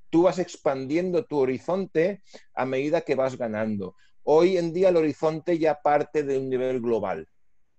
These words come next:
Entonces eso encarece muchísimo. Entonces, claro, coges un chaval que no gana en Ar-, en,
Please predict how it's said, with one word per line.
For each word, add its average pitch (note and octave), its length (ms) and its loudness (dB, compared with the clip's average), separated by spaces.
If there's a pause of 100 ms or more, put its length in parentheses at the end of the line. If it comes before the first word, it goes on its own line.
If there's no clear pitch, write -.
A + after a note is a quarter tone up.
(160)
Entonces B2 420 -6
eso D3 120 -6
encarece A#2+ 500 -4
muchísimo. A2+ 640 -8 (200)
Entonces, - 200 -10
claro, C#3+ 240 0
coges C3 240 -4
un D3 140 -6
chaval D#3 480 0 (540)
que B2+ 160 0
no D3 260 2
gana D3+ 460 -2 (640)
en B2 160 -4
Ar-, B2 200 -4
en, A#2+ 220 -6